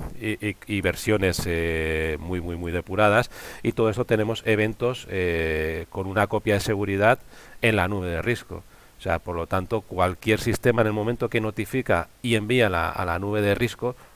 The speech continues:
nosotros ya tenemos esta, esta captación de evento, por lo tanto nunca,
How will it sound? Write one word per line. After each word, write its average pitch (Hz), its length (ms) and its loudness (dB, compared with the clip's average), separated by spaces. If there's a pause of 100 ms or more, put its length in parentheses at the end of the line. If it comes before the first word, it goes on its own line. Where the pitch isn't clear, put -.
nosotros 110 360 -4
ya 117 160 6
tenemos 92 460 0
esta, 82 540 0 (320)
esta 98 240 -2
captación 95 480 0
de 95 80 -2
evento, 101 360 -2
por 101 200 -6
lo 95 120 -6
tanto 98 300 -2
nunca, 95 560 0